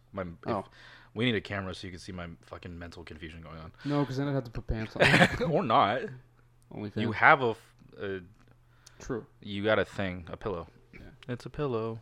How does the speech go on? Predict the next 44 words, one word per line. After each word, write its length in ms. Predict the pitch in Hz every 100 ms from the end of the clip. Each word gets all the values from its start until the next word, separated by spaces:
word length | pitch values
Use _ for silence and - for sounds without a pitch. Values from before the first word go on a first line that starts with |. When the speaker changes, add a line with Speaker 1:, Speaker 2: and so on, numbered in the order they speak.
| -
Speaker 2:
Also, 240 | 147 147 156
I 40 |
don't 80 | 165
know 60 | 151
if 80 | 127
that's 160 | 104
T 180 | - 110
O 80 | 113
S 140 | -
or 40 | -
not. 140 | - - _ - -
Speaker 1:
What? 260 | 104 - - _ _ - - - - - _ _ - _ -
Speaker 2:
Not 140 | 110
having 160 | 107 104
pants 280 | - 104 -
on? 120 | 120 117 - -
Speaker 1:
Uh, 100 | 98 -
but 280 | 98 107 92 - - 85
Speaker 2:
Being 100 | -
Speaker 1:
we're, 60 | 113
Speaker 2:
in 80 | 104
boxers? 220 | 101 117
Speaker 1:
it'd 200 | 113 104
be, 200 | 110 98 104 - - - - 95
shit, 360 | 85 - 85 -
you're 140 | 92
right. 220 | 92 90 - 104
I 60 |
mean, 140 | 101 87
YouTube 340 | 120 160 156
T 120 | -
O 40 | 170
S? 140 | 180 -
No. 120 | 98
Speaker 2:
Yeah. 120 | 123 104 - -
Speaker 1:
Fuck 240 | - 123
no. 160 | 85 78 - - 123 - - - - - 190
Speaker 2:
Okay. 260 | 180 139 98
Speaker 1:
<clears throat> 80 | 95
Gotta 160 | 101
be 120 | 98 90
clothed. 760 | - 110 101 101 98 90 90 - - - - -
Um, 480 | 107 110 104 95 90 - - - _ _ _ _ - _ - - - - _ _ - - - -
one. 400 | 101 95 85